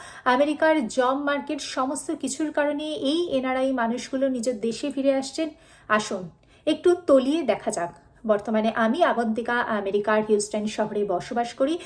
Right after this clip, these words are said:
এখানকার প্রবাসী বাঙালিদের জীবনযাত্রার বিভিন্ন দিক,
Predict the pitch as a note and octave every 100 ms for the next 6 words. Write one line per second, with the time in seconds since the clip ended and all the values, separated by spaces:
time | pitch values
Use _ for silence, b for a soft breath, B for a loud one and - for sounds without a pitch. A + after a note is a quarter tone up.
0 | B B F4 F#4+ G4+ F#4+ F4 F#4 F#4+ G#4
1 | G4+ F3+ A3 A#3 D4+ D#4+ E4+ B3+ A#3 A#3
2 | A#3 A#3 A#3 G3+ A3+ C4 D#4+ E4+ D4+ E4+
3 | E4+